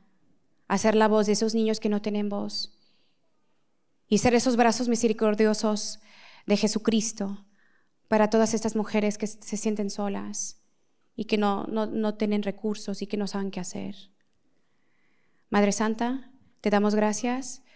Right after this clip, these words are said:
por todos los que defienden la vida. Te pedimos una protección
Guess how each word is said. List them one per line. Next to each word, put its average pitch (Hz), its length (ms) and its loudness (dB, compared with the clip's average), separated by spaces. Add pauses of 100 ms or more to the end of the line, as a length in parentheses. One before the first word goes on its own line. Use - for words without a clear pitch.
(120)
por 202 120 0
todos 220 160 4
los 220 140 0
que 226 80 -2
defienden 202 380 0
la 190 100 -2
vida. 220 540 -4 (960)
Te 214 100 0
pedimos 220 420 4
una 226 160 -2
protección 208 840 -4